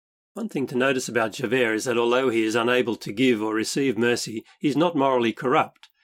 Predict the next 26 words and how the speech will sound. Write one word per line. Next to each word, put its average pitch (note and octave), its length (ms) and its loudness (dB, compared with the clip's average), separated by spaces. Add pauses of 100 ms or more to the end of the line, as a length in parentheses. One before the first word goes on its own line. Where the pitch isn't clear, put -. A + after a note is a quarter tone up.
(340)
On B2+ 100 -4
the G2+ 60 -6
contrary, D3 420 -2
he A#2+ 80 2
is A#2+ 140 2
the B2 80 -2
most B2+ 260 0
respectable D#3 720 -2
and A#2 160 0
principled C3+ 500 -2
of F#2+ 80 -14
characters, G2 580 -8 (300)
seeking C#3+ 400 -2
above D#3 340 -2
all E3+ 260 2
to D#3+ 120 -8
be C3 240 -2
irreproachable. C#3+ 880 -2 (760)
He E3 180 2
is D3+ 160 0
the C3+ 100 0
quintessential E3+ 880 -2
conscientious D3 880 -2
upholder C3 640 0
of A2 120 -4
law. G#2+ 460 -2